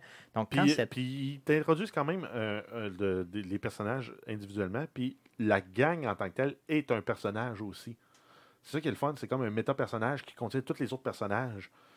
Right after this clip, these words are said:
Speaker 2: que, euh, il est plus intéressant que chaque individu individuellement sont pas pires. Le gang en soi, avec les dynamiques qu'ils ont, c'est ça qui fait que c'est,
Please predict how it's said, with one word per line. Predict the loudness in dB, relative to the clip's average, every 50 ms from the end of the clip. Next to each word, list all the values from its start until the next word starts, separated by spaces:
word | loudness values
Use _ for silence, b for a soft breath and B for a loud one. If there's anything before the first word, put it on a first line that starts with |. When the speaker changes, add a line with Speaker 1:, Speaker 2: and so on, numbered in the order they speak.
| b b b b -16 -4
Speaker 2:
que, | 2 4
euh, | 4 6 6 4 4 4 6 6 6 4 4 2 0 -4 -8 -14 _ _ _ _ _ -4
il | 0 2 2
est |
plus | 2 2 2 2 2
intéressant | 2 2 2 2 0 0 0 0 -2 -2 -2 -4
que | -4 0 2 4 4 4 2 0
chaque | -2 -4 -2 0 0 0 2 2 0
individu | -2 -2 -4 -6 -10 -6 -4 -2 -2
individuellement | -2 -2 -4 -6 -6 -4 -4 -2 -2 -2 -2 -4 -6 _ _
sont | -8 -4 -2 -2 -2 -2 -6 -10 -12 _ -2
pas | -2 -2
pires. | 0 0 0 0 -2 -4 -10 b b b b b b b b b b _ _ -20 -20 _ -10
Le | -4 -2 -2 -2
gang | -2 0 4 4 4 4 2 0 -2
en | -2 -2
soi, | -2 -2 -2 -2 -2
avec | -2 -2
les | -6
dynamiques | -6 -6 -4 -4 -4 -4 -6 -10 -8
qu'ils | -6 -4 -4
ont, | -4 -4 -8
c'est | -8 -8 -8 -4
ça | -2 -2
qui | -4 -2 -4
fait | -6 -6 -4
que | 0 0 0 0 0
c'est, | -2 -8 -18